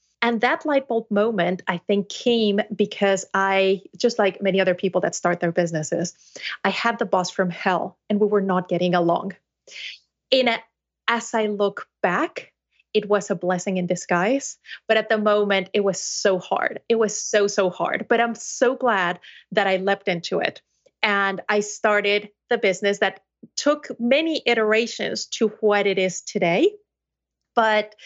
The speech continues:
I am still loving it, enjoying it, and meeting new people,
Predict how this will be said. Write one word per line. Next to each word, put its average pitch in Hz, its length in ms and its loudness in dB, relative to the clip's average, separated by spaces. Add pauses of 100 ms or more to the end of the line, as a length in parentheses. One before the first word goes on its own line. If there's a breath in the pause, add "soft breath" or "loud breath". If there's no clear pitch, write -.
(600 loud breath)
I 247 160 2
am 254 200 0
still 277 640 -2
loving 262 400 0
it, 269 240 0
enjoying 214 560 0
it, 214 340 0
and 196 460 0 (720 loud breath)
meeting 262 360 0
new 247 120 0
people, 220 720 2